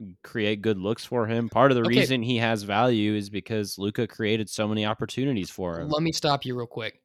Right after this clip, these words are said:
Speaker 2: Do you think Mark Cuban and the Dallas Mavericks are willing to go into the luxury tax right now?
Speaker 1: Yes. If you have Luka Doncic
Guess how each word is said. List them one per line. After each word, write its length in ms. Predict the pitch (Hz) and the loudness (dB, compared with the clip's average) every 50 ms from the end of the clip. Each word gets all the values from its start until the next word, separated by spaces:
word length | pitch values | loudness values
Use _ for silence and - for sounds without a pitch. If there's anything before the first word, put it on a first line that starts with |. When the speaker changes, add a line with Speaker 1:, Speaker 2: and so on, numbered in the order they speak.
| _ _ _ - _ - - _ _ _ - | _ _ _ -20 _ -20 -20 _ _ _ -2
Speaker 2:
Do 80 | 156 | 2
you 140 | 165 190 208 | 2 2 2
think 260 | - 214 208 196 - | 4 2 2 2 2
Mark 280 | 185 175 175 180 143 - | 2 2 2 2 2 0
Cuban 300 | - 165 160 156 156 151 | 0 0 0 2 0 0
and 100 | 143 139 | 0 -2
the 40 | 131 | -2
Dallas 340 | 139 139 135 139 139 - - | 0 0 0 0 0 -2 -2
Mavericks 380 | 135 131 135 127 135 123 - | -2 0 0 0 -2 -4 -2
are 80 | - 131 | -2 -2
willing 300 | 123 131 131 131 127 123 | 0 2 2 2 0 0
to 60 | 127 | -2
go 120 | 123 127 120 | -2 -2 -4
into 80 | 123 120 | -4 -4
the 80 | 110 | -4
luxury 340 | 117 113 113 123 - 110 117 | -4 -4 -4 -4 -8 -12 -12
tax 300 | - 113 107 117 - - | -10 -10 -10 -10 -10 -10
right 140 | 110 104 - | -10 -10 -10
now? 180 | - - - - _ _ _ _ _ _ _ _ _ _ _ _ _ _ _ _ _ _ _ _ _ | -10 -14 -16 -18 _ _ _ _ _ _ _ _ _ _ _ _ _ _ _ _ _ _ _ _ _
Speaker 1:
Yes. 640 | _ 98 98 101 92 85 78 73 - - - - - - | _ -4 -2 -2 -2 -2 -4 -6 -10 -14 -14 -16 -10 -10
If 100 | 113 101 | -6 0
you 140 | 127 147 147 | 2 4 6
have 120 | 143 127 | 6 6
Luka 260 | 120 127 131 - 135 | 4 2 2 2 0
Doncic 680 | 120 120 110 110 117 110 - - 123 113 104 - - - | -2 0 0 0 0 -2 -2 -2 -2 -2 -2 -4 -8 -14